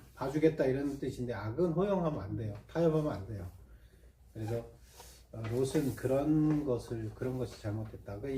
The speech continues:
이 악을 막기 위해서 "이 정도, 이 악으로 차라리 해라." 이렇게 이제 이,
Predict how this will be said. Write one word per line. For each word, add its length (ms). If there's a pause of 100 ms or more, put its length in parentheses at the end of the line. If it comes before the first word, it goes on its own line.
이 120
악을 360
막기 320
위해서 420 (200)
"이 120
정도, 320
이 240
악으로 320
차라리 340
해라." 360
이렇게 340
이제 300
이, 200